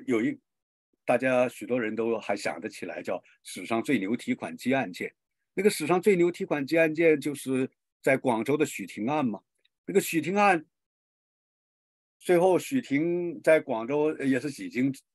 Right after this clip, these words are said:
折腾了，呃，中院先是判无期徒刑，后来呢，社会反响太强烈了，最后，这，许霆他们也上诉到省高院，广东省高院说发回重审，事实不清，证据不足。其实根本不是什么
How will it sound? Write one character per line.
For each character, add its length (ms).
折 200
腾 180
了， 100
呃， 300
中 200
院 220
先 200
是 120
判 280
无 120
期 180
徒 180
刑， 320
后 160
来 160
呢， 260
社 180
会 140
反 180
响 200
太 180
强 260
烈 160
了， 220
最 160
后， 180
这， 840
许 160
霆 120
他 140
们 100
也 80
上 220
诉 160
到 160
省 220
高 200
院， 220
广 180
东 100
省 160
高 180
院 200
说 340
发 120
回 380
重 220
审， 160
事 200
实 100
不 140
清， 180
证 180
据 80
不 160
足。 200
其 160
实 80
根 200
本 120
不 100
是 60
什 100
么 100